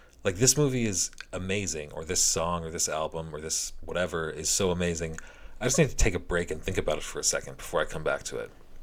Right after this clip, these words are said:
And I haven't even finished this fucking article yet. I've read, like, I think about three quarters of it. Um, but it's really, like, uh, a fucking beautiful,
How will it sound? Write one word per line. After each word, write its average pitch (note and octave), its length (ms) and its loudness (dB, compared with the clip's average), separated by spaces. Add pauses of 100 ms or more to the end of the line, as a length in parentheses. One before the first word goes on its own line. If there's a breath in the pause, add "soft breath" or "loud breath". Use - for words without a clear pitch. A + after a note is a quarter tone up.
(640 loud breath)
And F#2+ 100 2
I A2+ 60 10
haven't D3 160 10
even G#2 100 6
finished A2+ 300 2
this F#2 120 -2
fucking E2 280 0
article E2 360 -4
yet. D#2+ 280 -4
I've D#2+ 180 -4
read, F2+ 160 6
like, E2+ 180 2 (440)
I F2 60 2
think - 200 -2 (220)
about F2 180 6
three - 180 -2
quarters F#2 340 4
of G#2+ 120 6
it. C3 200 4 (1300 loud breath)
Um, D#2+ 600 4 (640)
but A2+ 140 10
it's A2 120 2
really, C3+ 280 4
like, F#2+ 360 2
uh, C2 840 0 (600)
a - 40 -8
fucking F2+ 600 0
beautiful, D#2+ 840 4